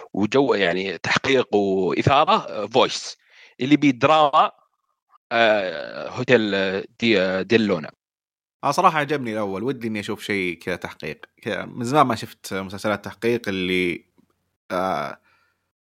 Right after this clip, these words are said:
Speaker 2: مو بجدية بزيادة.
Speaker 1: آه، تقريبًا هذا جدي، بس في ال-، إذا في شيء جد-، إذا تبي شيء جدي ومتعوب عليه.
Speaker 2: لا، أنا ما أبغى جدي،
Speaker 1: آه.
Speaker 2: أبغى شيء خفيف.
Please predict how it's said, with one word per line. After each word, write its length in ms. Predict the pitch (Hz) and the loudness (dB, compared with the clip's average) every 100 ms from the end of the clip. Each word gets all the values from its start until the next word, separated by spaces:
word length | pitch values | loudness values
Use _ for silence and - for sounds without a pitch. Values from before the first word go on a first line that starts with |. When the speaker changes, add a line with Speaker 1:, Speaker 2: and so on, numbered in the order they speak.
| - | 2
Speaker 2:
مو 100 | 143 | 2
بجدية 440 | 110 120 107 127 | 2 -4 2 2
بزيادة. 520 | 104 98 98 85 82 _ _ _ _ _ _ _ _ _ _ _ _ _ _ _ _ _ _ _ _ _ - | 2 -2 -2 -4 -10 _ _ _ _ _ _ _ _ _ _ _ _ _ _ _ _ _ _ _ _ _ -4
Speaker 1:
آه، 460 | 151 196 320 320 277 - | 0 2 2 0 -2 -2
تقريبًا 480 | - 294 151 202 269 | 0 2 4 4 4
هذا 180 | 262 | 2
جدي، 540 | 214 202 233 208 117 165 | -2 -2 0 0 -2 0
بس 300 | 208 - - | 0 -2 0
في 160 | 233 | 2
ال-، 160 | 160 151 | 4 4
إذا 320 | 151 160 147 | 4 4 4
في 240 | - 185 151 | 2 0 2
شيء 300 | - 180 127 | 2 2 0
جد-، 280 | 107 107 | -10 -4
إذا 340 | 120 117 113 107 | 0 4 4 2
تبي 240 | - 123 | 0 -2
شيء 560 | - 139 113 101 101 101 | 2 4 4 2 0 0
جدي 440 | 98 139 - 107 | 0 0 2 2
ومتعوب 460 | 98 123 - 151 120 | 4 2 2 2 2
عليه. 360 | 127 143 165 - 131 | 4 4 2 -4 -6
Speaker 2:
لا، 100 | 131 | -4
أنا 80 | |
ما 80 | 135 | -2
أبغى 180 | 131 107 | -2 -4
جدي، 140 | 98 | -8
Speaker 1:
آه. 200 | 104 90 | -8 -8
Speaker 2:
أبغى 200 | 95 98 | -10 -12
شيء 140 | 101 110 | -12 -12
خفيف. 500 | 104 98 85 _ | -12 -14 -16 _